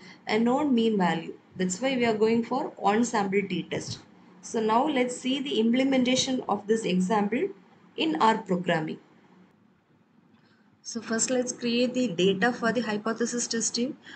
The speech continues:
So I'm going to use a function named R norm of, I'm going to use a function named R norm of. So R norm of is used to provide the normally distributed data. So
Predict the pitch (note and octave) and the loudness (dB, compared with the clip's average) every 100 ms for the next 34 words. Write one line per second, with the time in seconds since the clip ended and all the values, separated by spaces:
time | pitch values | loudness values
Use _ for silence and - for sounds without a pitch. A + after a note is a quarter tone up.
0 | - - B3+ A#3 A#3 A3 A#3 B3+ C#4 C4 | -18 -6 0 2 2 0 -2 -2 -2 -2
1 | B3 B3+ C4+ - A3+ A#3 B3+ B3 A#3+ A#3+ | 0 -2 -4 -2 -2 0 0 0 0 0
2 | C4+ C4+ - E3+ E3+ G3+ A#3+ A3+ A3+ A3+ | -2 -6 -4 0 2 2 0 0 0 -2
3 | A#3 - - - _ _ _ _ _ _ | -4 -6 -12 -20 _ _ _ _ _ _
4 | _ _ - G#3 G#3+ A3+ A#3 C4 B3 A#3+ | _ _ -6 -2 0 0 0 -2 -2 -2
5 | A#3+ A#3 A3 - A#3+ A#3 A#3+ A3+ - G3 | -4 -4 -4 -2 -2 -2 -2 0 -2 -2
6 | G#3 A3 A3 A3 B3+ D4 - - - - | -4 -4 -4 -6 -8 -8 -18 -20 -14 -2
7 | A#3+ G#3+ A3 B3+ C4 C4 C4 A#3+ A#3 A3+ | 4 6 6 4 4 4 0 -2 -4 -2
8 | A#3 A#3 - B3 A#3 - G3 F#3+ G#3 A#3+ | -2 -2 -2 -2 -2 -4 -2 0 0 0
9 | G#3+ A3 F#3+ G3 G#3+ A3+ A3+ F#3+ - G3 | 0 0 0 0 0 0 0 0 -2 2
10 | F#3+ F#3 F#3+ F3+ E3+ - D2 - - - | 2 4 4 2 0 -2 -8 -8 -20 -20
11 | - - A#2 G#2+ G2+ G2+ | -20 -10 -6 -4 -4 -6